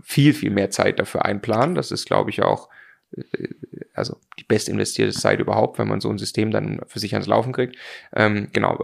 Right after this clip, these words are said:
rausgreifen, also wa-, wa-, wo erinnere ich mich dran? Wir haben in Ludwigsburg eine neue Heizung eingebaut, weil es einfach nötig war, Nachtspeicheröfen, das ist eine Vierer W G, äh, W E G, wir haben zwei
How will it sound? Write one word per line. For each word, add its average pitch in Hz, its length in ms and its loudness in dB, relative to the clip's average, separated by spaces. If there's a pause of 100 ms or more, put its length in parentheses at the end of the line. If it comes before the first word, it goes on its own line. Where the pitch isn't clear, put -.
(280)
rausgreifen, 117 540 4
also 104 220 0
wa-, - 160 2
wa-, 101 180 -2
wo 104 140 4
erinnere 120 240 6
ich 113 80 0
mich 107 100 -4
dran? 107 260 0 (380)
Wir 113 160 4
haben 117 500 0
in 117 140 -2
Ludwigsburg 123 580 2
eine 113 100 2
neue 107 200 4
Heizung 123 340 2
eingebaut, 131 600 0 (560)
weil 107 220 4
es 107 120 0
einfach 104 260 -4
nötig 113 480 0
war, 127 460 2
Nachtspeicheröfen, 117 840 0
das 110 100 -2
ist 104 120 -4
eine 110 60 -2
Vierer 120 400 0
W 104 140 2
G, 123 480 2 (140)
äh, 107 180 4
W 110 100 6
E 110 260 2
G, 120 400 4
wir 107 140 4
haben 107 260 -2
zwei 113 640 2